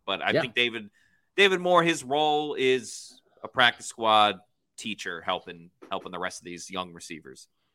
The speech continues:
Speaker 2: That's right. Uh, listen, folks, uh, uh,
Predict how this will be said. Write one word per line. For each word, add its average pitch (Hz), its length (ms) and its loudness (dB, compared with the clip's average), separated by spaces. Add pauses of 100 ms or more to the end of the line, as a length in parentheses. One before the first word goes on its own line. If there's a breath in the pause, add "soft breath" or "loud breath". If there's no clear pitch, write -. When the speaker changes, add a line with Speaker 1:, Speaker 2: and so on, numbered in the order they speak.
Speaker 2:
That's 95 200 0
right. 123 180 4 (560 loud breath)
Uh, 110 280 8
listen, 135 300 6
folks, - 520 6
uh, - 120 -8 (180)
uh, 101 140 2